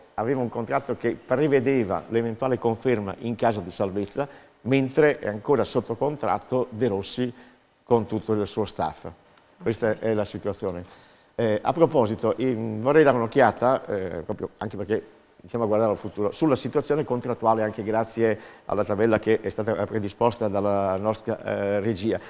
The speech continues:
abbiamo dato uno sguardo ai giocatori che sono legati alla spalla, almeno per la prossima, eh, stagione, e lo abbiamo fatto ruolo per ruolo. Quindi come portieri ci sono Alba-, Abati, Alfonso e Tiam. Tiam, tra l'altro,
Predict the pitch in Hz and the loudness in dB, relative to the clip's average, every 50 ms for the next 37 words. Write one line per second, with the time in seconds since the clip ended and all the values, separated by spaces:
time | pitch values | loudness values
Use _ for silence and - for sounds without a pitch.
0 | - - - - 107 110 127 135 127 131 127 127 123 - - - - - _ _ | -18 -12 -6 -4 0 4 4 4 6 4 2 2 0 -2 -8 -18 -20 -20 _ _
1 | _ _ - - - _ _ - 127 120 143 135 131 131 117 131 147 160 147 143 | _ _ -20 -20 -20 _ _ -4 -2 0 2 2 2 2 6 8 8 8 8 6
2 | 139 117 139 127 131 123 147 143 135 - - 113 - 151 131 120 117 113 131 135 | 6 4 4 2 0 2 2 2 2 2 0 -2 -2 -2 0 2 2 2 2 2
3 | 131 127 120 131 - - 139 147 - - - 131 131 135 160 165 147 117 113 117 | 2 2 0 2 2 0 0 0 0 2 0 2 2 2 2 2 2 2 2 2
4 | 113 117 113 113 123 120 - - 120 110 110 104 - - 104 98 92 98 98 - | 2 2 4 4 2 2 2 0 -2 -2 -2 -2 -2 -2 -2 0 0 -2 -4 -6
5 | - - 107 98 85 98 82 78 78 87 - - - - - _ - 143 143 135 | -4 -4 -4 -2 -2 -2 -2 -2 -6 -10 -12 -14 -20 -20 -6 _ 2 4 4 4
6 | 143 147 139 - 139 - - - 143 131 - - - 120 127 139 147 139 135 123 | 4 2 2 2 2 0 0 0 -2 -4 -2 -4 -2 2 6 6 8 8 6 6
7 | - 123 113 101 98 107 101 98 95 92 98 101 - - - - - - _ _ | 4 2 0 2 2 2 2 2 2 0 -2 -4 -8 -16 -20 -20 -20 -20 _ _
8 | _ _ - 151 151 135 117 - 143 139 135 - 147 131 123 151 170 170 160 151 | _ _ 2 2 2 4 2 2 2 2 2 2 2 0 4 6 8 8 8 6
9 | 123 120 - 143 120 107 107 - - 123 131 135 135 127 120 107 98 - - - | 2 0 -2 0 2 2 2 2 4 4 4 6 8 8 8 6 6 4 -4 -2
10 | - 131 123 131 123 117 104 - 107 107 107 101 - 160 156 156 - - 131 117 | 0 0 4 6 4 4 4 2 0 0 0 0 0 -2 -2 0 0 -2 -2 0
11 | 135 127 110 101 98 92 - 156 135 123 113 135 127 127 135 131 127 143 139 | 0 0 0 0 -2 -2 -2 -2 -2 -2 0 2 2 2 2 2 0 -2 -2